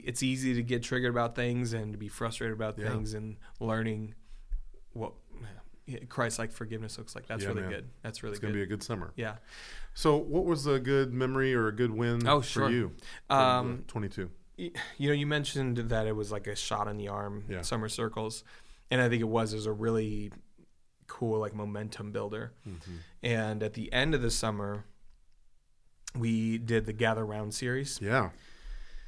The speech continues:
Speaker 1: And, um, it kinda, same thing, like, that was, it was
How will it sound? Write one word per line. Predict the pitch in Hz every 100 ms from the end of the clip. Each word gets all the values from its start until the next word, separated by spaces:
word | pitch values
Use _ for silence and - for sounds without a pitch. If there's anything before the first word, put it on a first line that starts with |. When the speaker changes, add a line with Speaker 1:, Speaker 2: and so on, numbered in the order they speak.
| - - - -
Speaker 1:
And, | 135 123 117 117
um, | 113 110 104 92 - - - -
it | 135 135
kinda, | 165 175 - - -
same | - - 156 139
thing, | 139 151
like, | 135 123
that | 131 143
was, | 135 127
it | 135
was | 123 113 113